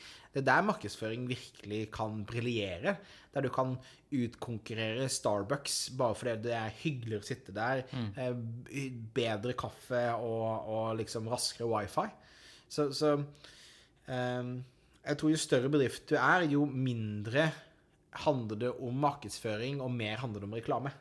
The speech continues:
Speaker 2: Mm.
Speaker 1: Mens, eh, små og mellomstore bedrifter, så handler det hovedsakelig om å skape en god opplevelse av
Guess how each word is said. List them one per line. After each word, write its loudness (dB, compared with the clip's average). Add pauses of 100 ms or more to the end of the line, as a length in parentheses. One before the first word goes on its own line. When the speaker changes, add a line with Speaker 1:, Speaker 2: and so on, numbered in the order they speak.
(120)
Speaker 2:
Mm. 0 (300)
Speaker 1:
Mens, -2
eh, -6 (220)
små 2 (260)
og -4
mellomstore -2
bedrifter, -2
så -4
handler -2
det -2 (420)
hovedsakelig -4
om -4
å -4
skape -2
en -4
god -4
opplevelse -4
av 0